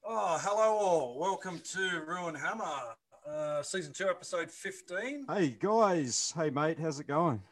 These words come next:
Speaker 1: Good, mate. How are you?
Speaker 2: Very well, thank you.
Speaker 1: That's
Speaker 2: What's
Speaker 1: good.
Speaker 2: been going on in your world?
Speaker 1: Oh, you know how it is, mate. No, same old, same old, you know, just plodding along. How about
Speaker 2: Yeah.
Speaker 1: yourself?
Speaker 2: I'm a bit the same, actually. Yeah.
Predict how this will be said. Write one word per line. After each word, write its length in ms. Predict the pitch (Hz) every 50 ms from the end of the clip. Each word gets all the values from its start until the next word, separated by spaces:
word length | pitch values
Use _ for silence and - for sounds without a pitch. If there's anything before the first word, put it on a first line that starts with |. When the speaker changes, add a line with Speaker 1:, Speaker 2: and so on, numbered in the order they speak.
| _ _ _ _ -
Speaker 1:
Good, 80 | 202 190
mate. 160 | 196 214 208 208
How 100 | 180 196
are 60 | 185
you? 260 | 180 196 233 269 277 - _ _ _ _ _ _ _ _ _ -
Speaker 2:
Very 320 | 135 139 147 160 151 143
well, 240 | 135 131 127 127 120
thank 320 | - - 127 127 131 - -
you. 100 | 160 196 233 226 - _ _ _ _ _ _ _ _ _ _
Speaker 1:
That's 100 | - -
Speaker 2:
What's 140 | 160 160 -
Speaker 1:
good. 80 | 165
Speaker 2:
been 100 | 165 160
going 260 | 143 156 151 151 151
on 140 | 147 143 139
in 80 | 135 131
your 160 | 131 135 139
world? 360 | 131 123 113 101 90 85 - - _ _ _ _ _ _ _ -
Speaker 1:
Oh, 160 | 139 123 113 113 110
you 60 | 110
know 80 | 113 113
how 140 | 113 120 120 123
it 60 | 131
is, 120 | 135 131 151
mate. 220 | 156 160 160 160 -
No, 220 | 156 151 143 139 131
same 300 | - - - 160 156 151
old, 140 | 151 147 147
same 260 | - - 180 185 190
old, 280 | 190 196 196 196 196 - _
you 140 | 175 165 156
know, 80 | 165 170 170 175 175 156
just 240 | 156 139 - - -
plodding 240 | 170 175 165 156 160
along. 420 | 160 175 190 208 208 208 208 185 - _ _ _ _ _ _ _ _ _ _ _ _ -
How 60 | 101
about 120 | 101 104 104
Speaker 2:
Yeah. 120 | 104 107
Speaker 1:
yourself? 380 | 104 95 - - 190 208 220 220 - - _ _ _ _ - - -
Speaker 2:
I'm 160 | 170 185 180
a 60 | 165
bit 160 | - 156 165
the 80 | - 131
same, 320 | - - 151 139 139 127
actually. 440 | 127 127 - - - 147 151 156 143 123 - _ _ _ _ -
Yeah. 340 | 117 127 135 131 135 135